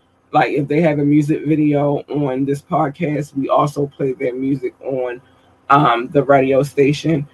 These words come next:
It's one person I need to load his videos up because I would love to play. He, he has some very co-, creative videos, so, um, I'm gonna make sure I get clearance for that, but it is what it is. Um,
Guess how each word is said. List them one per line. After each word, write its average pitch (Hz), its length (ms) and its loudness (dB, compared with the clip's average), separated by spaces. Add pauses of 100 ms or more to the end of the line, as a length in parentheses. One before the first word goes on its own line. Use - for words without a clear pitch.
(120)
It's 143 160 -2
one 156 240 4
person 160 400 0
I 156 160 0
need 143 380 4
to 143 320 -4 (340)
load 143 400 6
his 151 220 0
videos 131 500 -4
up 117 160 -10
because 131 240 -10
I 120 80 -6
would 123 160 -8
love 139 200 -6
to 143 60 -12
play. 123 200 -6
He, 143 120 2
he 165 180 4
has 170 220 4
some 143 140 -2
very 135 280 0
co-, 147 280 -6
creative 131 460 0
videos, 104 460 -4
so, - 280 -8 (600)
um, 135 340 4
I'm 131 120 4
gonna 131 80 0
make 143 220 4
sure 147 160 -2
I 135 80 0
get 135 200 -4
clearance 151 360 -2
for 147 120 -4
that, 139 320 -2
but 131 260 2 (640)
it 156 140 2
is 143 180 4
what 135 120 -4
it 104 120 -6
is. - 240 -14 (640)
Um, 143 720 4